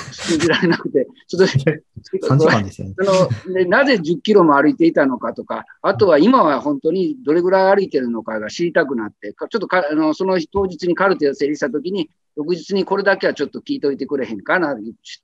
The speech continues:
Speaker 1: うことに対してやった質問です。問診票にD病院で手術の、心臓のカテーテル手術をしたとのことですが、何の病名でいつ手術をしたのか覚えていますか？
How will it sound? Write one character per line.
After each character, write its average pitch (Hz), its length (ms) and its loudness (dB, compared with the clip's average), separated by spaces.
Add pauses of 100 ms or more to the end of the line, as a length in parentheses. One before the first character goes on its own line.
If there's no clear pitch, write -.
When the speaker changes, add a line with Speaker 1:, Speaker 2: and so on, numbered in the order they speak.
(280)
Speaker 1:
う 156 160 -6
こ 165 100 -8
と 151 120 -2
に 147 60 -2
対 175 200 0
し - 20 -20
て 208 140 2
や 143 80 -2
っ - 40 -14
た 127 120 -6
質 - 200 -16
問 98 200 -10
で 95 100 -18
す。 - 160 -20 (720)
問 226 180 0
診 233 260 2
票 226 140 2
に 214 140 0
D 233 200 0
病 226 200 6
院 165 80 2
で 143 160 0
手 208 140 -4
術 214 220 -2
の、 127 300 -2 (120)
心 175 200 0
臓 185 160 2
の 226 120 0
カ 151 140 0
テ 165 140 2
ー 151 40 0
テ 175 100 -2
ル 175 100 -2
手 233 120 -4
術 208 220 -4
を 147 60 2
し - 60 -10
た 170 140 0
と 156 100 0
の 135 100 -4
こ 151 140 -4
と 139 80 -6
で 120 140 -4
す 139 120 -10
が、 131 260 -4
何 208 220 2
の 165 160 0
病 139 140 -2
名 135 160 -6
で 143 60 -4
い 165 100 -6
つ - 60 -18
手 147 260 -6
術 135 180 -6
を 123 60 -2
し - 80 -18
た 139 100 -2
の 123 100 -6
か - 140 -2
覚 143 200 0
え - 40 -2
て 110 140 -8
い 104 60 -10
ま 98 120 -14
す - 80 -20
か？ 135 160 -6